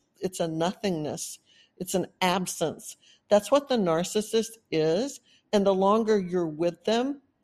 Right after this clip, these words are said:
the more you disintegrate, the more you decompose. Your identity weakens and,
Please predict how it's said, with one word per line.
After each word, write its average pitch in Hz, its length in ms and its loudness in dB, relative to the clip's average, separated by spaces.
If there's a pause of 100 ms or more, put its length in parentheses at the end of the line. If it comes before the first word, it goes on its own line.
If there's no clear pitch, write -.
(240)
the 220 100 8
more 220 360 6
you 208 480 0
disintegrate, 165 1120 -4 (500)
the 214 100 4
more 202 300 4
you 185 640 2 (560)
decompose. 240 1120 0 (720)
Your 208 220 4
identity 180 920 0
weakens 170 800 -6 (100)
and, 160 580 -4